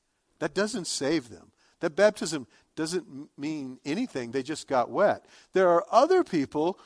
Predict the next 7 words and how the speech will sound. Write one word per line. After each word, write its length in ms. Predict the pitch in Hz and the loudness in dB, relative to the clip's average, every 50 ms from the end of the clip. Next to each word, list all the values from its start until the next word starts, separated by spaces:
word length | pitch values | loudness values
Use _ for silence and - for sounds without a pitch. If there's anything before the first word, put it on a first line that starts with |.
| _ _ | _ _
who 160 | - - 254 233 | -4 0 2 2
have 240 | 208 160 139 127 | 2 0 -2 -6
given 420 | 120 151 214 254 294 302 294 277 240 | -4 -2 -2 0 0 0 -2 -2 0
their 160 | 226 208 190 | 0 0 2
lives 420 | 180 180 180 180 180 175 151 143 - | 4 6 6 6 6 4 2 -4 -8
to 100 | - 139 | -12 -12
Christ, 800 | - - - - 269 285 262 214 147 135 165 180 - - - | -12 -8 -4 -2 0 2 2 2 2 0 -2 -4 -8 -10 -14